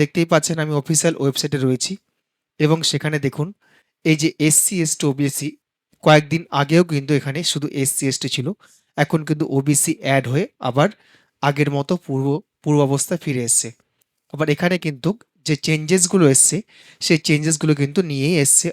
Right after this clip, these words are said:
অর্থাৎ আমরা যখন ভিতরে এর মধ্যে যাচ্ছি অ্যাপ্লাই লেভেলে সেখানে কিন্তু দেখা যাচ্ছে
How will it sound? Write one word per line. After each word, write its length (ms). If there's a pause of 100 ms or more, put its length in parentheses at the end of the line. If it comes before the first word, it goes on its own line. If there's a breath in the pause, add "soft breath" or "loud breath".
অর্থাৎ 340 (640 soft breath)
আমরা 220
যখন 220
ভিতরে 400
এর 80
মধ্যে 260
যাচ্ছি 340 (540)
অ্যাপ্লাই 360
লেভেলে 320 (140)
সেখানে 340
কিন্তু 240
দেখা 140
যাচ্ছে 300